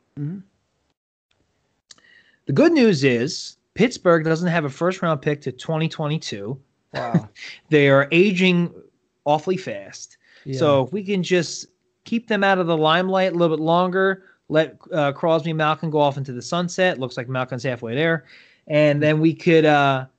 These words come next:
Speaker 2: not have to worry about them for, like, I would normally say, like, another ten, fifteen years, but I'm sure Gary Bettman will get 'em somebody. He, he picked the wrong city at the, uh, the lottery this year, but, you know, there's still time.
Speaker 1: For sure.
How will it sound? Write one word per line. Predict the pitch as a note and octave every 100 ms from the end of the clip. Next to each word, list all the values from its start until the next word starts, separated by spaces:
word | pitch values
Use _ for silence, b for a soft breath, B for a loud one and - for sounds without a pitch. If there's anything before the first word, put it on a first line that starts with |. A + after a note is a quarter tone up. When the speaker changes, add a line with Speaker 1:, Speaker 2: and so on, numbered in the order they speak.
| _ _ _
Speaker 2:
not | D#3+ G3
have | G#3+ -
to | F3+
worry | F#3+ F3+
about | E3 D3 E3
them | D#3+ D#3
for, | C#3 D#3
like, | D3 C#3 C3 -
I | C3
would | D3 D#3 C#3
normally | E3 D#3+ D3
say, | - C#3+ C3
like, | C3 B2+
another | C3+ C3+ B2+
ten, | C#3 C3+
fifteen | C#3 A#2+ C#3 C3
years, | C3 B2+
but | B2
I'm | C3
sure | - C#3+
Gary | C3+ C3+ C#3+
Bettman | C3+ C3+ C#3
will | C#3
get | C3 C3
'em | C#3
somebody. | D3+ C#3 A2 G2 G#2 G#2 b b b -
He, | - B2+ A#2+ A#2+ A#2 B2 b -
he | D3+
picked | C#3 F#3 F#3+
the |
wrong | E3+ F3 F#3
city | F3+ G#3+ G3 E3+ D#3
at | D3 D3
the, | D#3 D3
uh, | C#3+ C#3
the | C#3
lottery | C#3+ D3 D3 C3+ B2
this | B2 A#2+ -
year, | A#2 A2+
but, | B2 A#2+
you | C3+
know, | A2+ A2+
there's | C3 -
still | C#3+
time. | C#3+ C3 G#2 G2+ B2 - _ _ _ _ _ _ _ _ _
Speaker 1:
For | - C3+
sure. | - C3